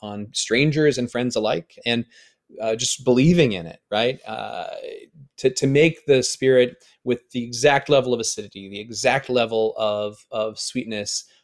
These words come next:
and the ratio of those ingredients just so, and testing out hundreds of different, different iterations. What I, what I knew I wanted, uh, the product to do ninety-five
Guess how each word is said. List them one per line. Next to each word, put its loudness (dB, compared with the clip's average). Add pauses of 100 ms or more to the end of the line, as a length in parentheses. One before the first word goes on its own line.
and -2
the 2
ratio 4
of 0
those -6
ingredients -10 (140)
just 0
so, 4 (300)
and -6
testing -2
out -2
hundreds 2
of -2
different, -6 (200)
different -10
iterations. -2 (320)
What 6
I, 8
what 4
I 6
knew 4
I 0
wanted, -4 (160)
uh, -6
the -6
product 0
to -4
do -4 (440)
ninety-five 4